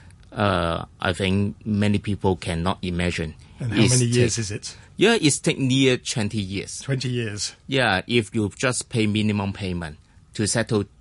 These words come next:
Speaker 1: twenty thousand.
Speaker 2: So is this the type of debt that should be your priority in reducing first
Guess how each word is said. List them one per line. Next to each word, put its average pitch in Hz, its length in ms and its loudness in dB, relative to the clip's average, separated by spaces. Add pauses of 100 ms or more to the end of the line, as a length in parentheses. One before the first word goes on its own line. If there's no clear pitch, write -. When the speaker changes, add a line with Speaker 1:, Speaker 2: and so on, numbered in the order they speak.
(240)
Speaker 1:
twenty 104 400 -4
thousand. 85 540 -6 (340)
Speaker 2:
So 165 300 2
is 202 240 0
this - 300 0
the - 160 -12
type 147 320 -4
of 139 200 -8
debt - 420 -6
that - 140 -8
should - 380 0
be 139 100 -2
your 127 200 0
priority 120 720 -2
in 107 100 -2
reducing 117 600 0
first - 640 -4